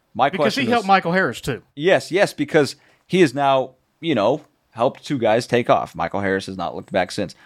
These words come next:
Speaker 1: I asked Ozuna, "Would you ever wanna be a hitting coach after you're done playing?" He just laughed. He goes, "No, no." He goes, "For my kids, yeah." He goes, "I wanna be able to do it for my kids." But he goes, "As soon as I finish baseball,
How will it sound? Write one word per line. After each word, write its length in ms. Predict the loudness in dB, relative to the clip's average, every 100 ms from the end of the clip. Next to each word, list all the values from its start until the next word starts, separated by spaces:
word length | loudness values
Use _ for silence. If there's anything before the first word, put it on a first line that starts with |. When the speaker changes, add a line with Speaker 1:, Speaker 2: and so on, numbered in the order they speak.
| _
Speaker 1:
I 160 | 0 2
asked 140 | 2
Ozuna, 400 | -2 -2 -2 -2 -6 _ _ _ -6
"Would 140 | 0
you 40 | 0
ever 120 | 0
wanna 180 | -10 -8
be 120 | -8
a 40 |
hitting 200 | -6 -8
coach 240 | -8 -6 -6
after 180 | -6
you're 60 | 0
done 200 | 2 2
playing?" 260 | 0 2 2
He 60 |
just 180 | 2 4
laughed. 220 | 4 4
He 60 | -2
goes, 200 | -4 -2
"No, 280 | 2 2 2
no." 420 | 0 0 0 -6 -20 _
He 120 | 0
goes, 220 | 2 2 2
"For 120 | 2
my 140 | 2
kids, 300 | 2 0 0
yeah." 240 | 0 -2 -2 _ _
He 120 | -4
goes, 180 | 0 2
"I 60 | 4
wanna 160 | 4
be 100 | 2
able 160 | 0 0
to 40 |
do 120 | 0 0
it 80 |
for 100 | 0
my 120 | -2 2
kids." 340 | 2 2 0
But 120 | -2
he 40 | 2
goes, 180 | 2 2
"As 60 |
soon 200 | 2 2
as 100 | 4
I 100 | 2
finish 300 | 4 0 0
baseball, 500 | 2 2 4 4 4